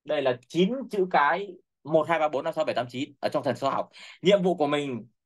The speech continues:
chỉ cần học thuộc chín số này thôi và sau đó mình ghép chữ vào với nhau, thế là xong. Đúng không ạ? Mình chỉ cần học mất năm phút thôi. Thầy lấy ví dụ, anh chị là đường đời một thì đây, đường đời là gì ạ? Sinh ra để làm đại bàng, để làm lãnh đạo và chúng ta gì ạ? Chỉ nói chuyện về con số thôi. Nhưng mà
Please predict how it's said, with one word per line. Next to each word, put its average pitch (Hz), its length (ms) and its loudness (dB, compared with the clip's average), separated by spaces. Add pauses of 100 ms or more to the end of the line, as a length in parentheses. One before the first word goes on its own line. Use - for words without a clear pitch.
chỉ 135 160 -4
cần 151 160 4
học 139 180 -2
thuộc 123 160 -2
chín 160 220 2
số 165 160 4
này 139 160 4
thôi 135 160 2
và 113 120 4
sau 120 140 0
đó 123 100 4
mình 123 180 -2
ghép 175 180 0
chữ 147 140 -4
vào 127 140 4
với 117 100 -6
nhau, 123 200 -4
thế 147 100 -4
là 135 80 -2
xong. 110 200 -6 (400)
Đúng 127 120 2
không 156 100 6
ạ? - 120 4 (360)
Mình 127 220 -4
chỉ 120 80 -4
cần 123 140 2
học 120 180 -4
mất - 160 -4
năm 131 180 0
phút 151 160 -4
thôi. 127 100 4 (420)
Thầy 143 100 0
lấy 165 160 2
ví 220 140 -4
dụ, 185 280 0 (340)
anh 175 180 0
chị 170 140 2
là 139 100 2
đường 135 160 0
đời 131 120 6
một 131 300 0
thì 156 120 -8
đây, 185 320 -2 (180)
đường 147 220 -10
đời 143 200 6
là 143 80 2
gì 147 120 -2
ạ? 123 160 4 (180)
Sinh 175 240 0
ra 160 120 6
để 113 140 2
làm 120 180 2
đại 104 120 0
bàng, 117 300 0
để 113 80 0
làm 110 140 -2
lãnh 127 120 -6
đạo 143 300 -4
và 117 160 0
chúng 127 140 -10
ta 143 160 2
gì 120 100 -6
ạ? - 80 -4 (140)
Chỉ 117 180 -6
nói 160 160 2
chuyện 170 120 0
về 117 120 -2
con 135 160 2
số 123 240 0
thôi. 143 120 4 (580)
Nhưng 185 160 -2
mà 151 140 6